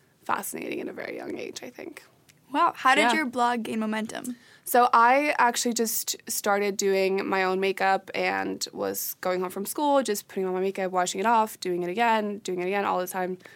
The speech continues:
Speaker 1: um, just practicing and becoming better. And eventually I was like, "I wanna just have a platform where I can upload photos for my own sake 'cause I wanna be able to keep the photos and go back and look at them."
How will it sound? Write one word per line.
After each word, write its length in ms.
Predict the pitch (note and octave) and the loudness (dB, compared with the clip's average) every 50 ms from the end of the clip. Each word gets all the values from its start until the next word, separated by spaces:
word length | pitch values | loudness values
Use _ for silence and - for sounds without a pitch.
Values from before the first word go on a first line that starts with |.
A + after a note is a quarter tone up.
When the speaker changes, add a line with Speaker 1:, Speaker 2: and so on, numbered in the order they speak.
| - - - - - _ - F#3 | -20 -20 -20 -20 -20 _ -2 0
Speaker 1:
um, 200 | F#3 F#3 F3+ - | 2 2 0 0
just 160 | F#3+ - - | -4 -6 -4
practicing 580 | - F#3 F#3 F#3 - G3 F#3 - G#3 G3+ G#3 | -2 -2 -2 -2 -2 -6 -6 -2 -2 0 0
and 140 | G#3 F#3+ F#3 | 0 0 -2
becoming 280 | F#3 - F#3 F3+ F3+ F#3 | -4 -6 -4 -4 -4 -2
better. 340 | F3+ F3 F#3 - A3 A#3+ C4 | 0 0 2 4 4 4 2
And 380 | - - F#3+ F#3+ F#3+ F#3 - - | 2 0 -2 -2 -2 -2 -4 -4
eventually 480 | - F#3 F#3+ F3+ F#3 F#3 - G3 F#3 F#3 | -4 -2 -2 -2 -2 -2 -4 -2 -2 -2
I 20 | |
was 140 | F3+ F#3 - | -4 -4 -6
like, 120 | G3 - | -8 -6
"I 60 | G3 | -4
wanna 380 | G3+ F#3 F#3 G3 G3+ F#3 F3+ - _ _ _ - - _ _ _ | -4 -2 -2 -2 -4 -4 -6 -6 _ _ _ -20 -20 _ _ _
just 160 | - F#3 - - | -6 -6 -6 -4
have 160 | - F#3 F#3 | -6 -4 -4
a 80 | F3+ | -4
platform 540 | F3+ - - F#3 - - - - G3 G3 F#3+ | -4 -4 -4 -2 -2 -2 -2 -4 -4 -2 -2
where 100 | F#3+ F#3+ | -2 -2
I 60 | F#3 | -4
can 120 | - - F#3 | -4 -6 -6
upload 320 | - - - - - G#3+ | -6 -6 -6 -6 -8 -8
photos 560 | - - - - - - - - - - - | -6 -6 -6 -4 -2 -2 -2 -2 -2 -4 -6
for 200 | - - - F#3+ | -6 -6 -6 -4
my 160 | F#3 F#3+ F#3 F3 | -2 0 0 0
own 160 | F#3 G3 G#3 | 0 -2 -4
sake 240 | - - C4 C#4+ C#4+ | -4 -4 -6 -6 -6
'cause 140 | - - - | -8 -6 -6
I 40 | F#3 | -4
wanna 120 | F#3 F3+ | -4 -4
be 80 | F3 F3+ | -4 -6
able 100 | - F#3+ | -8 -12
to 60 | F3 | -14
keep 300 | - - G3 G3+ - - | -12 -14 -14 -14 -12 -12
the 80 | A#3+ | -14
photos 500 | A#3 - C4 C4 C#4 C#4+ C#4+ C4+ - - | -10 -8 -8 -8 -6 -6 -6 -8 -8 -8
and 100 | G3 F#3+ | -10 -10
go 100 | F#3 F#3+ | -10 -8
back 240 | F#3 F#3+ - G3+ - | -8 -6 -8 -8 -8
and 100 | F#3+ F#3+ | -10 -10
look 160 | G3+ F#3+ - | -10 -10 -10
at 160 | - A#3+ A#3+ - | -10 -12 -10 -8
them." 240 | C4 C4+ C#4+ D4 | -6 -6 -4 -6